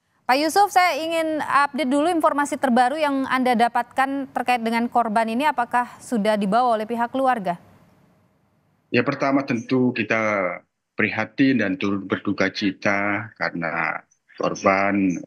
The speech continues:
Speaker 2: apa namanya, tidak berumur panjang, ya. Innalillahi wa inna ilaihi raji'un. Yang kedua, kami sendiri pada saat, eh, ada mendapatkan informasi kejadian itu langsung, eh, meminta, eh,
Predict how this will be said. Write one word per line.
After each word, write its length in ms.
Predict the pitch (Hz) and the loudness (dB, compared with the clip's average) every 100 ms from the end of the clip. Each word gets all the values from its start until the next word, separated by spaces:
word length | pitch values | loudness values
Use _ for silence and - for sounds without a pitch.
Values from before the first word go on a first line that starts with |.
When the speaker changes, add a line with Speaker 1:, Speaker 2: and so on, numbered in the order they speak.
| - | -14
Speaker 2:
apa 180 | - 98 | -2 0
namanya, 400 | 87 85 92 98 | 2 2 0 -2
tidak 320 | 90 85 - | -4 -4 -2
berumur 340 | 95 87 90 - | -2 -2 -2 -4
panjang, 480 | - 82 85 95 101 | -4 -2 0 0 0
ya. 240 | 82 90 - - - _ _ - | -2 -4 -8 -20 -20 _ _ -2
Innalillahi 560 | 87 87 87 90 101 98 | 0 0 0 0 2 2
wa 80 | 95 | 2
inna 220 | 87 87 85 | 0 -4 -2
ilaihi 80 | 80 | -4
raji'un. 460 | - 85 85 82 120 _ _ _ _ - - _ - | -4 -6 -4 -6 -8 _ _ _ _ -14 -14 _ -2
Yang 120 | 104 101 | 0 2
kedua, 320 | 104 113 120 | 2 4 4
kami 240 | 120 113 110 | 2 -2 0
sendiri 560 | 110 104 104 127 139 | 2 2 2 4 2
pada 240 | 139 95 95 | 2 -2 -4
saat, 400 | - 98 98 - | -2 -2 -2 -2
eh, 560 | 90 90 82 76 - - | 0 0 0 -2 -4 -4
ada 400 | 92 101 92 87 | -2 0 0 0
mendapatkan 720 | 92 95 - 101 - 107 92 | 0 0 0 -4 -2 -2 0
informasi 720 | 95 104 98 98 92 - 101 | 0 2 2 2 0 -2 -2
kejadian 560 | 95 104 101 98 101 95 | 0 0 0 2 0 2
itu 400 | 92 - 113 98 | 0 0 2 2
langsung, 560 | 90 92 - 113 101 95 | 2 -2 -2 0 2 2
eh, 320 | 90 87 85 | 0 -2 0
meminta, 640 | 90 92 90 - 95 - | 2 2 2 0 0 0
eh, 640 | 87 85 80 73 71 76 | -4 -4 -4 -4 -6 -10